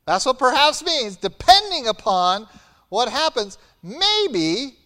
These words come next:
possibly, some things could occur. I have not set this all in stone that cannot be undone."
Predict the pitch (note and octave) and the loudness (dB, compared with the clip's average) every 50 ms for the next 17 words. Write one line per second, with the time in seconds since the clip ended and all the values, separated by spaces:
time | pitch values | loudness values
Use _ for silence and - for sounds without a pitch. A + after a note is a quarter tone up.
0 | _ _ _ _ _ _ _ _ _ _ _ _ _ _ _ - - - E4+ F4+ | _ _ _ _ _ _ _ _ _ _ _ _ _ _ _ -12 -2 2 4 6
1 | F#4 F#4 F#4+ - - - D4 C4+ A3 G3+ F#3 F#3 F3 F3 A3+ D4 D#4 C#4+ - _ | 6 4 2 0 -2 0 0 0 0 -2 -4 -2 -2 -2 -2 -4 -6 -10 -12 _
2 | _ _ _ _ _ _ _ _ _ _ _ _ _ _ _ _ _ - - - | _ _ _ _ _ _ _ _ _ _ _ _ _ _ _ _ _ -12 -4 0
3 | - B3 B3+ B3 B3+ C#4 D4 - - - D#4 D#4+ - - G4 F4 F4+ F#4 F#4 F4+ | 0 0 2 4 2 2 2 0 -4 -4 -6 -6 -2 0 0 2 2 2 0 0
4 | D#4+ A#3 D3 C3 - _ _ _ _ _ _ _ _ _ _ _ _ _ _ _ | -2 -2 -4 -8 -16 _ _ _ _ _ _ _ _ _ _ _ _ _ _ _
5 | _ _ _ _ _ _ _ _ _ _ _ _ - G#3+ C#4 D4 C#4+ D4 D#4 D#4 | _ _ _ _ _ _ _ _ _ _ _ _ -2 0 2 2 2 2 0 0
6 | D4+ D4 - - - - - D#4 D#4 E4+ - - - C#4+ C4+ C4 - - B3+ A#3+ | 0 -2 -4 -6 -8 -2 0 2 2 2 0 -4 -4 -2 -2 -2 0 0 2 4
7 | A3+ A#3 A#3 B3 C4 C#4 C4+ - - - A#3 A3 G#3 - - - - - - - | 4 4 4 4 4 2 0 -2 -4 -6 -8 -6 -6 -4 -2 -2 -2 -2 2 4
8 | D4 D4+ D4+ C#4 A#3+ G#3 G#3+ A3+ B3+ B3 F#3+ G3 G#3 G3+ - - - B3 C4 B3+ | 4 4 4 4 0 -4 -4 -6 -6 -6 -6 -4 -6 -6 -6 -10 -10 -8 -4 -2
9 | C4 C4 C4 B3 G#3 A3 A#3 A#3 B3 B3 A#3 - F3+ F#3+ G3 G3+ G3+ F#3 E3 G#3+ | 0 0 0 -2 -2 -4 -4 -4 -4 -6 -8 -8 -8 -8 -6 -6 -6 -2 0 2
10 | B3+ D4+ C#4+ G#3 C3 G2+ | 2 2 2 0 -2 -4